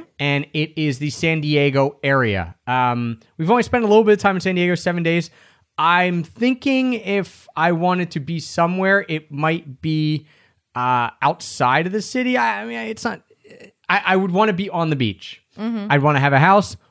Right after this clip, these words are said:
Speaker 1: on the beach.
Speaker 2: La Jolla or
Speaker 1: Yeah, La Jolla, or even further north in Encinitas,
Speaker 2: Um,
Speaker 1: but
Speaker 2: Encinitas is nice.
Speaker 1: something like that,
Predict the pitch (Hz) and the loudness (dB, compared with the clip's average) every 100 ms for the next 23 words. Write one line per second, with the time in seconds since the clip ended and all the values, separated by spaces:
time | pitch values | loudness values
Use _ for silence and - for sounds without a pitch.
0 | _ - 180 190 170 165 185 190 208 202 | _ 0 2 4 4 4 2 -2 -2 -2
1 | 196 190 190 190 180 160 156 160 254 254 | -4 -4 -4 -4 -6 -10 -8 -2 2 4
2 | 247 214 226 226 214 202 190 208 196 175 | 6 6 6 6 6 2 2 2 4 4
3 | 180 180 180 175 175 196 170 170 185 - | 4 4 2 0 0 2 2 2 0 -4
4 | 226 320 226 214 214 202 202 180 196 214 | -4 -4 -4 -4 -8 -10 -8 -8 -2 -2
5 | 214 233 226 202 180 180 | 0 0 2 4 4 4